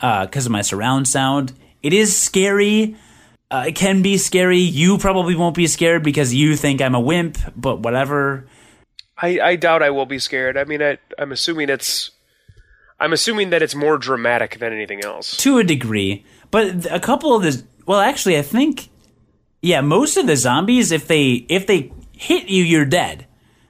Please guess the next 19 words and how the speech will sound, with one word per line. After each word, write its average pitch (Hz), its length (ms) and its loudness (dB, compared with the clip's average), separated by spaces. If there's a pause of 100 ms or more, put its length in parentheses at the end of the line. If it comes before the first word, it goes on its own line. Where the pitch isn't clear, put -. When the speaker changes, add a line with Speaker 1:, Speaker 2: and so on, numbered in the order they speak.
(120)
Speaker 1:
There's 151 140 -2
a 170 60 2
lot 220 140 4
of 180 60 0
instant 156 460 2
kills, 80 380 -4 (100)
which 160 220 2
is 131 180 0
realistic, 180 800 0
'cause 151 240 2
if 139 180 -2
you 151 120 0
get 165 240 0
bit 185 180 0
by 175 140 2
a 170 100 2
zombie, 160 380 2
you're 147 200 2
infected. 127 680 -2